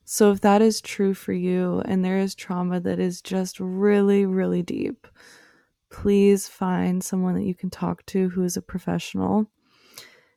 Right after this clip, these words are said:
and uncover it with them in a safe environment.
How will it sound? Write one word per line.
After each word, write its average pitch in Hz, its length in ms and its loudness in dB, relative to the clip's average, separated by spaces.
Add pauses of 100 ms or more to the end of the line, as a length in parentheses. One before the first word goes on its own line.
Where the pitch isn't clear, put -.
(120)
and 190 580 2 (480)
uncover 196 500 0
it 202 100 -2
with - 200 -6
them 190 380 -4 (140)
in 190 100 0
a 190 80 0
safe 185 360 -2
environment. 190 600 -6